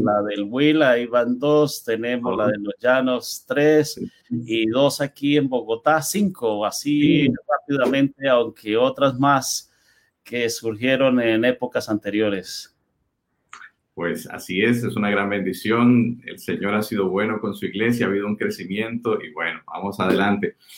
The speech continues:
Speaker 2: Pastor, es momento de orar, de colocarnos en las manos del Señor. Por favor, guíenos en este momento tan especial.
Speaker 1: Oremos en esta mañana, amado Padre, para nosotros es un privilegio poder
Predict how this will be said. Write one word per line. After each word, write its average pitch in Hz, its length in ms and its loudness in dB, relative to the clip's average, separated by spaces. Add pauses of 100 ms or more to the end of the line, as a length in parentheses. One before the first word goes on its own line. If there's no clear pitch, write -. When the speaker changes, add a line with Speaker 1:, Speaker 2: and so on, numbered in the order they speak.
(200)
Speaker 2:
Pastor, 139 380 4
es 135 80 8
momento 131 400 4
de 127 100 8
orar, 131 320 4
de 117 140 0
colocarnos 120 560 4
en 113 60 2
las 104 120 0
manos 113 280 -2
del 107 120 -2
Señor. 117 540 -2 (220)
Por 95 180 -16
favor, 101 380 -4
guíenos 107 500 -2
en 95 120 -4
este 104 180 -6
momento 104 440 -4
tan 107 200 0
especial. 87 540 -6 (920)
Speaker 1:
Oremos 143 760 4
en 120 140 2
esta 143 320 2
mañana, 135 760 4
amado 131 440 0
Padre, 139 600 0
para 117 240 -2
nosotros 123 460 -6
es 127 140 -8
un 127 180 -4
privilegio 123 1160 -4
poder 123 720 0